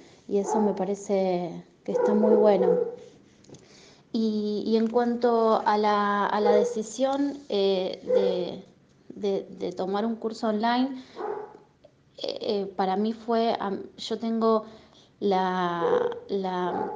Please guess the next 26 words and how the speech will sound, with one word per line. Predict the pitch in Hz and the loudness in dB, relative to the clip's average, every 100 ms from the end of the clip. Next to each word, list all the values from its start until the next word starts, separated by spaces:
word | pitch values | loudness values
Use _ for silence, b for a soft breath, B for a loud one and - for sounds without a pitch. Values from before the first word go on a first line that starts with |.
| - | -14
siempre | - - 247 254 262 | -16 0 2 4 2
la | 240 | 2
necesidad | 220 208 202 220 220 226 | 2 0 -2 0 4 4
de | 220 220 | 6 4
tomar | 208 208 202 208 | 2 -2 -2 -4
clases, | 220 220 208 220 220 220 - - | -4 -4 -4 -4 -4 -6 -16 -10
eh, | 180 | -8
presenciales, | - 196 202 196 - 277 277 269 | -8 -10 -8 -8 0 2 4 2
porque | 269 - - - | 2 0 2 0
yo | - 226 | -2 -2
creía | 220 214 208 214 220 | 2 2 4 2 0
que | 220 202 208 202 B B B | 0 -2 -2 -6 B B B
esa | 226 220 | -4 -2
era | 226 | 0
la | 208 | 0
mejor | 196 196 - 214 | 0 -2 -2 -2
manera. | 220 202 233 254 233 226 233 247 403 B B B - - | 2 4 4 4 4 4 2 -2 -6 B B B -6 -4
Y, | 240 220 214 208 - | -2 -2 -2 -4 -4
y | 220 | -6
fue | - 302 | 0 2
la | 311 | 4
primera | 277 277 294 | 2 2 0
capacitación | 294 262 247 247 247 240 285 285 294 | 0 0 0 0 -2 -2 -2 0 2
online | 240 220 233 262 262 | 2 2 2 2 0
que | 262 | 0
hice | 277 269 - 285 294 302 | 0 -2 0 2 2 0